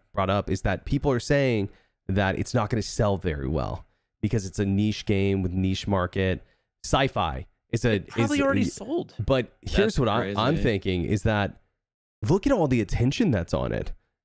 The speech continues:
Speaker 1: You know,
Speaker 3: Yeah.
Speaker 1: people are not scared of playing a sci-fi game. Look at Halo, right? Look, I mean, and I don't think there's edge cases for
Speaker 3: Yeah.
Speaker 1: this.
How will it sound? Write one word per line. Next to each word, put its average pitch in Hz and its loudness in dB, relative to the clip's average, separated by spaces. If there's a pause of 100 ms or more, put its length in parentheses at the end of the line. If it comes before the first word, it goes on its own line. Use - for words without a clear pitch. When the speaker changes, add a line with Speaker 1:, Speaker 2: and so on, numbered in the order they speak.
Speaker 1:
You 101 4
know, 101 4
Speaker 3:
Yeah. 95 -4
Speaker 1:
people 208 2
are 294 2
not 151 2
scared 120 2
of 131 4
playing 113 0
a 104 2
sci-fi 107 0
game. 95 0 (280)
Look 131 2
at 214 2
Halo, 107 0
right? 95 2 (340)
Look, 123 2
I 113 2
mean, 127 2
and 120 2
I 123 2
don't 240 2
think 220 -2
there's 127 0
edge 110 0
cases 117 2
for 110 0
Speaker 3:
Yeah. 85 2
Speaker 1:
this. 76 -2